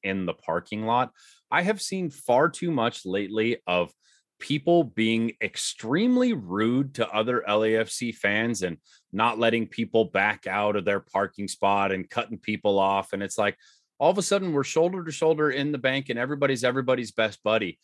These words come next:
But when all of a sudden it comes to getting in your car and letting someone back out of their parking spot, uh, you know, we treat each other like we're bitter rivals. Um,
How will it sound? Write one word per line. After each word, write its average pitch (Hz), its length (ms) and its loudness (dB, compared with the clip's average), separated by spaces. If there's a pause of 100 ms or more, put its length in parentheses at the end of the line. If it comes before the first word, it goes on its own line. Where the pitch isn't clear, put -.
(260)
But 110 80 0
when 127 160 2
all 160 100 4
of 165 60 0
a 151 40 -4
sudden 160 240 0
it 131 140 -10
comes 143 200 -2
to 127 80 -6
getting 131 260 0
in 123 100 0
your 110 120 -2
car 120 340 4
and 98 120 -2
letting 113 200 -6
someone 113 320 -2
back 107 280 0
out 113 200 2
of 98 80 -4
their 95 140 0
parking 107 460 -4
spot, 87 360 -2 (200)
uh, 95 180 -4
you 101 200 -4
know, 98 140 -4
we 98 160 -6
treat 120 280 -6
each - 140 -6
other 104 240 0
like 98 260 -2
we're 90 120 -2
bitter 98 340 -4
rivals. 87 560 -4
Um, 82 220 -6